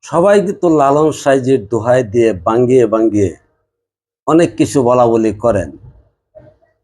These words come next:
কিন্তু কেউ বলতে পারবেন লালন সাইজি পীর ছিলেন,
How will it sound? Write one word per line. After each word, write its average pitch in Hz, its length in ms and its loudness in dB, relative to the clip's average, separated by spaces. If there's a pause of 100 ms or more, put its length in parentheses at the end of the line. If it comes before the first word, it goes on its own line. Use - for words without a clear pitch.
(400)
কিন্তু 127 260 0
কেউ 165 200 0
বলতে 160 320 0
পারবেন 180 580 0 (1040)
লালন 131 440 2
সাইজি 131 380 -2
পীর 156 280 0 (140)
ছিলেন, 135 400 -2